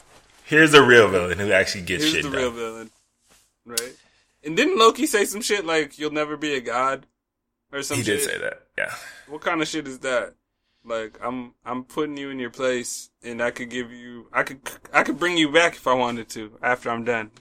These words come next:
Speaker 2: <laughs>
Speaker 1: He had brought him, he's brought him back before. That's why he said,
Speaker 2: Yeah.
Speaker 1: "No more resurrections."
Speaker 2: Oh,
Speaker 1: So if
Speaker 2: yeah,
Speaker 1: anybody
Speaker 2: exactly.
Speaker 1: wondering, because then Loki was, like, sucked in the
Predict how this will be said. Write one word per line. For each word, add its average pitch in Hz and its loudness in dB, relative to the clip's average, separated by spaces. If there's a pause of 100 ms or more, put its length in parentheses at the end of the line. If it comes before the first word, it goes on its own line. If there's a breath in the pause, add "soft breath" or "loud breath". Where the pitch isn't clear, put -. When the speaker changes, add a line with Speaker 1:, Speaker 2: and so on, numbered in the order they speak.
(140)
Speaker 2:
<laughs> - -8
Speaker 1:
He 120 0
had 113 8
brought 87 8
him, 87 -8
he's 101 -6
brought - 2
him 87 -6
back - -4
before. - -10 (420 loud breath)
That's - -12
why 85 0
he 92 0
said, 98 -4
Speaker 2:
Yeah. 180 2
Speaker 1:
"No 104 -2
more 104 -2
resurrections." 101 -2 (680)
Speaker 2:
Oh, 135 0
Speaker 1:
So 139 2
if 135 0
Speaker 2:
yeah, 147 4
Speaker 1:
anybody 131 4
Speaker 2:
exactly. 135 0
Speaker 1:
wondering, 92 -4 (280)
because 92 -6
then 90 -8
Loki 92 -8
was, 92 -10
like, 85 -8
sucked - -8
in 90 -10
the 85 -12